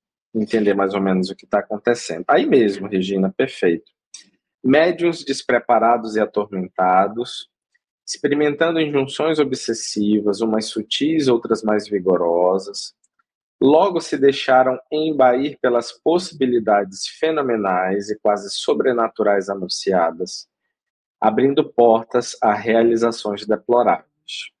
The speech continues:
E no próximo parágrafo diz o seguinte:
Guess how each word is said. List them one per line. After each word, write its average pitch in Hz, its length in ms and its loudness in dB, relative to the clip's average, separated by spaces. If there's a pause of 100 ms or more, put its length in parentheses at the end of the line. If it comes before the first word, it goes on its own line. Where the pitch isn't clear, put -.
(580)
E 135 160 4
no 143 180 0
próximo 117 540 0
parágrafo 101 880 0 (420)
diz 98 280 -2
o 101 80 2
seguinte: 92 800 -6